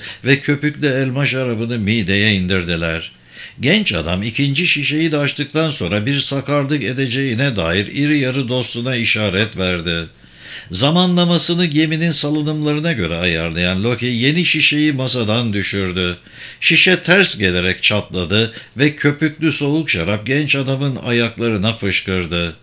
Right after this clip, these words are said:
Şişenin umduğu gibi bıçağa benzer cam kırıkları halinde parçalanmadığını gören Locke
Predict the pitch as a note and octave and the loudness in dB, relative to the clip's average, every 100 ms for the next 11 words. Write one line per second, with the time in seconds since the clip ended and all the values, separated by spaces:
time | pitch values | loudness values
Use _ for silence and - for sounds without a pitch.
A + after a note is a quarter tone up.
0 | - - - - - - - - F3+ G3 | -20 -20 -20 -20 -6 2 4 6 4 4
1 | F3+ D#3 E3+ E3+ E3+ F#3+ B2 E2 G#2 G#2+ | 2 0 0 4 4 4 2 0 0 -2
2 | B2 C#3 D3 D3 F#2 F2 E2 A2 G2+ A#2+ | 0 2 2 2 2 0 2 0 2 0
3 | D3+ C#3+ D3+ D3 D3+ D3+ D#3 D3 D3 D3 | 0 0 0 0 0 2 2 2 0 0
4 | C#3+ C#3+ C3+ B2+ C#3+ E3+ D3+ F2 E2+ F#2 | 0 0 -2 0 0 2 2 0 0 -2
5 | A2+ F#2+ F#2 G#2 G2 F#2+ F2+ G#2+ | 0 -2 0 0 0 -2 0 2